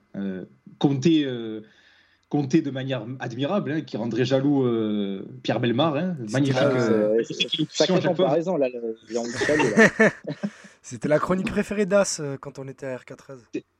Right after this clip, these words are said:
Speaker 1: c'est vrai, c'est vrai, c'est vrai. C'était une belle rubrique,
Speaker 2: Il
Speaker 1: euh, donc,
Speaker 2: s'endormait,
Speaker 1: ah, ah.
Speaker 2: euh, écoutant Amaïs.
Speaker 1: <laughs>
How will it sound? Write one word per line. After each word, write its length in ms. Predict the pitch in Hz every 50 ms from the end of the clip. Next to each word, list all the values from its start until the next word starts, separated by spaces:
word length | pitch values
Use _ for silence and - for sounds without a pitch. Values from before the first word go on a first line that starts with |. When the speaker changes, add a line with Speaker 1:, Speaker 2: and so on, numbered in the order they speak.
| _ _ _
Speaker 1:
c'est 140 | _ - 151
vrai, 340 | 135 127 127 123 117 - - -
c'est 180 | - - 131
vrai, 200 | 113 107 104 98
c'est 140 | - - 110
vrai. 140 | 98 104 101
C'était 240 | 104 127 110 117 117
une 100 | 117 113
belle 140 | 127 123
rubrique, 400 | 120 110 117 107 107 127 127 120
Speaker 2:
Il 60 | 117 107
Speaker 1:
euh, 20 |
donc, 100 | 101 101
Speaker 2:
s'endormait, 360 | 113 110 160 143 147 151 156
Speaker 1:
ah, 100 | - 147 151
ah. 120 | 151 127
Speaker 2:
euh, 200 | 127 123 123 123
écoutant 400 | 123 117 - - 113 - 131 120
Amaïs. 400 | 127 117 110 123 123 - - _ _ _ _ _ _ _ - -
Speaker 1:
<laughs> 100 | -